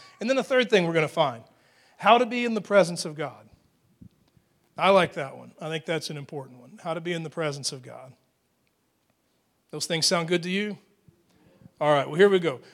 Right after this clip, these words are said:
We're gonna start off here. I told you we're gonna find step one to love. Now, it's gonna take us a minute to get there, but we're gonna find it here in this passage. If you can, open your Bibles to Second Peter. Second Peter is the book. We're gonna be looking in chapter one.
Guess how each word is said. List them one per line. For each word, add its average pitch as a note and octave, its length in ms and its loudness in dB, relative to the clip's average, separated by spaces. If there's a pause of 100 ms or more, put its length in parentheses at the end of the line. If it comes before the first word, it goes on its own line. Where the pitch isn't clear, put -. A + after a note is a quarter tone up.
(220)
We're G3+ 100 6
gonna B3+ 160 4
start A3 300 6
off G3+ 180 10
here. G3 100 4
I F#3 60 6
told G#3 180 0
you G3 80 -6
we're G3 60 -4
gonna F#3+ 80 -4
find F3+ 300 2
step A3 360 2
one G3+ 220 6
to F3+ 120 -6
love. D#3+ 260 2
Now, D#3 80 -8
it's - 80 -10
gonna A#3+ 180 -2
take A3 260 0
us F#3+ 140 -2
a F3+ 220 -6
minute G3+ 260 0
to F3 100 -6
get F#3+ 280 0
there, D3 320 0 (240)
but - 80 -8
we're F3 100 -4
gonna G3 160 0
find G3 300 -2
it F#3 80 -6
here F3+ 100 0
in E3+ 80 -4
this E3 160 -8
passage. D#3 560 -2 (240)
If - 80 -18
you D#3+ 60 -14
can, A#3 240 2
open A#3+ 180 2
your C4+ 120 -10
Bibles G3 360 4
to F3 80 -2
Second F3 380 2
Peter. D3 320 -6 (840)
Second G3 320 0
Peter A#3 260 2
is F#3+ 100 0
the G#3+ 60 -4
book. F#3+ 300 2
We're F#3+ 80 -8
gonna F#3+ 100 -4
be F3+ 100 -6
looking F#3 300 -4
in F3 80 -2
chapter F3 360 -2
one. C3+ 360 -6